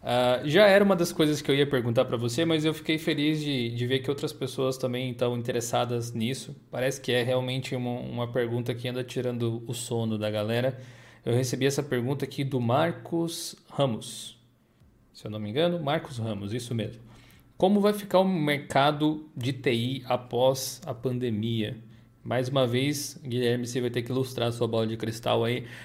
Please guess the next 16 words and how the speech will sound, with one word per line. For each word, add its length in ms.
mas, 800
ah, 260
tenta, 680
não 200
sei, 200
baseado 440
na 80
sua 140
experiência, 680
nas 140
coisas 300
que 100
você 260
vê, 160
nas 160
tendências, 1000